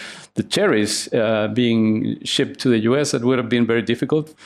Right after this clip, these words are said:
on, on, on our own. So, um, we're expected to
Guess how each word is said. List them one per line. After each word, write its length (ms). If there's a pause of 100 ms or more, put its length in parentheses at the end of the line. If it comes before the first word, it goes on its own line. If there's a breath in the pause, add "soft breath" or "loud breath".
(320 loud breath)
on, 200
on, 180
on 180
our 240
own. 320
So, 480
um, 880 (720 loud breath)
we're 180
expected 460
to 200